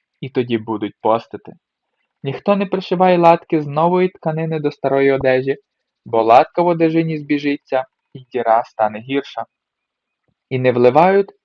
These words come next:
вина нового в старі бурлюки, а то бурлюки розтріснуться,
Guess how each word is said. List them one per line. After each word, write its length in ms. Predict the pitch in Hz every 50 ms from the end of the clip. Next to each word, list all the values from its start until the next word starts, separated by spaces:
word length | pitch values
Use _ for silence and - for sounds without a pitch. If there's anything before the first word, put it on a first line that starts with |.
| _ _ _ _ _ _
вина 300 | 127 127 135 147 170 190
нового 400 | 185 190 180 175 180 180 180 175
в 60 | 175
старі 320 | - - - 143 143 139 139
бурлюки, 680 | 135 139 131 131 127 131 131 - - 123 110 - - _ _ _ _ _ _ _ _
а 80 | 147 131
то 140 | - 165
бурлюки 580 | 156 147 156 151 143 135 135 127 120 - 127 120
розтріснуться, 960 | 113 123 117 - - _ - 143 147 156 - - 165 160 - _ - 156 175